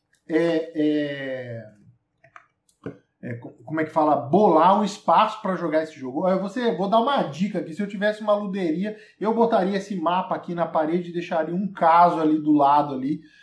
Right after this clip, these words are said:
a cada semana pra galera que fosse lá tentar desvendar. Seria muito legal,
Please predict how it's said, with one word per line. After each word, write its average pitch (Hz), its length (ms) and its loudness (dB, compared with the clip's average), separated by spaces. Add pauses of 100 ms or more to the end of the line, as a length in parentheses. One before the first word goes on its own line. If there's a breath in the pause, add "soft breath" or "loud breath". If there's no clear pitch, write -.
(140 loud breath)
a 160 140 -2
cada 202 320 2
semana 170 560 2
pra 170 160 0
galera 156 400 2
que 180 140 -6
fosse - 440 -8
lá 143 180 -4
tentar 147 440 -6
desvendar. 131 600 -12
Seria 151 340 -4
muito 156 840 -4
legal, 165 460 -6